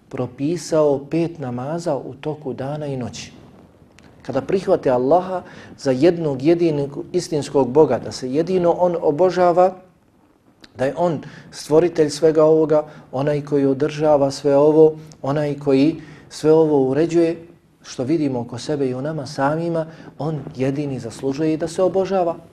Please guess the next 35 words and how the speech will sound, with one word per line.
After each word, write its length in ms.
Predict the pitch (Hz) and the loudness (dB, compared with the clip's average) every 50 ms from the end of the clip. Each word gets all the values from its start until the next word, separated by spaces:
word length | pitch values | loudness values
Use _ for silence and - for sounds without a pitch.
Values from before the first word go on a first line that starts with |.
| - - | -14 -6
Kada 220 | - 147 135 147 | -2 2 2 2
ga 100 | 143 156 | 2 2
prihvate 540 | 147 147 185 196 190 - 190 - - 160 143 | -2 0 -2 -2 -2 -2 -4 -2 -2 -2 -2
kao 220 | 143 147 143 143 143 | 0 0 -2 -2 -2
takvog, 520 | 143 175 180 180 - 190 208 214 196 - - - - - - - _ - | -4 -6 -6 -4 0 4 4 4 4 2 -4 -16 -20 -20 -20 -20 _ -16
onda 440 | - - 143 165 170 147 160 147 131 - - | -10 -8 -6 -6 -4 -4 -4 -4 -4 -6 -8
poduči 460 | 120 117 117 143 160 165 - 170 170 | -10 -8 -6 -6 -8 -8 -6 -6 -4
ih 180 | 160 139 135 123 | -4 -4 -6 -8
da 100 | 120 107 | -10 -12
trebaju 680 | - - 127 139 151 151 156 147 143 139 135 127 127 - - - - - | -10 -8 -6 -6 -4 -4 -4 -2 -2 -2 -2 -4 -6 -8 -14 -20 -20 -16
Allahu 520 | - 113 113 117 120 143 160 156 170 160 | -12 -10 -8 -4 -4 -4 -4 -2 -4 -4
dželle 320 | 147 160 170 165 165 160 151 | -2 -2 -2 -2 -2 -2 -2
ve 80 | 151 | -2
ala 300 | 160 170 170 170 170 170 170 - - - - - - - | -2 -2 0 0 -2 -2 -4 -10 -20 -20 -20 -20 -18 -10
klanjati 500 | - 131 143 165 165 165 156 156 175 151 | -6 -4 -4 -4 -4 -8 -8 -8 -10 -10
se 300 | - - 147 131 - - | -8 -8 -10 -10 -8 -8
pet 220 | 147 143 139 139 143 - | -6 -6 -6 -8 -10 -12
puta 280 | - 135 127 117 143 127 | -12 -12 -10 -10 -10 -10
u 100 | 117 113 | -10 -10
toku 280 | - 143 139 135 139 127 | -10 -12 -10 -6 -6 -6
dana 280 | 117 117 110 104 98 | -6 -6 -8 -8 -10
i 80 | 98 98 | -14 -16
noći. 320 | 92 - - - - - _ _ _ _ _ _ _ _ _ _ - - - - - - | -18 -20 -20 -20 -20 -20 _ _ _ _ _ _ _ _ _ _ -20 -20 -20 -20 -10 -4
Pa 80 | 143 | 0
ukoliko 560 | 151 175 175 - - 196 202 214 208 - 196 185 | 0 0 0 0 0 -2 -2 -2 0 -2 -2 -2
to 160 | - 170 151 | 0 -4 -4
prihvate, 680 | - - 175 180 170 - 170 156 139 - - 127 113 - - | -2 0 0 0 0 0 -4 -4 -4 -2 -4 -4 -4 -4 -2
usvoje, 540 | 175 196 196 - - 170 151 139 120 110 107 - | -2 -2 -2 -4 -6 -4 -2 -2 -2 -2 -4 -4
počnu 420 | - 208 220 220 - - 180 151 139 | -2 -2 -2 -2 -4 -4 -2 -2 0
raditi 460 | 139 147 170 165 - 156 - 156 - | 2 2 0 0 -2 -4 -6 -6 -4
po 100 | - 143 | -6 -6
tome, 360 | - - 185 208 202 190 - - - - - - - - - - | 0 2 2 2 2 0 -4 -8 -14 -18 -18 -18 -20 -20 -18 -14
onda 340 | 131 127 147 165 160 165 | -10 -10 -8 -6 -6 -6
ih 200 | 165 160 156 - - | -8 -8 -10 -12 -10
poduči 500 | - 160 151 139 170 190 185 - 156 120 | -6 -6 -4 -2 -2 -2 -2 -4 -10 -12